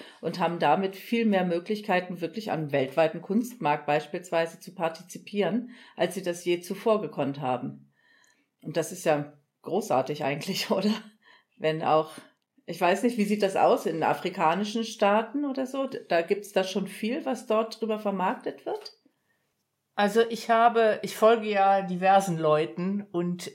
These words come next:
Speaker 2: äh, ich hab den Namen vergessen, aber der Mensch ist auf LinkedIn und der lebt sowohl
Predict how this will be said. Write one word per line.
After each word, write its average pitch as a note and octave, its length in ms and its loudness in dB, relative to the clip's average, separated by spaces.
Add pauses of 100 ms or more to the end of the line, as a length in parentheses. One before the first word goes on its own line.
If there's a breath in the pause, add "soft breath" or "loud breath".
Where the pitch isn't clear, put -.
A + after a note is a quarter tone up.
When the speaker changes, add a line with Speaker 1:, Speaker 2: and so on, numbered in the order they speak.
Speaker 2:
äh, G#3+ 160 0
ich - 200 -10 (300)
hab F#3 180 0
den F3+ 140 -2
Namen F3+ 260 2
vergessen, E3 640 -6
aber E3+ 400 0 (560 loud breath)
der G3 140 4
Mensch G#3 340 0
ist G#3 200 -4
auf F#3 200 0
LinkedIn G#3 640 -2 (680 loud breath)
und G#3+ 540 -4
der A3+ 280 8
lebt A3+ 460 4
sowohl G#3+ 600 2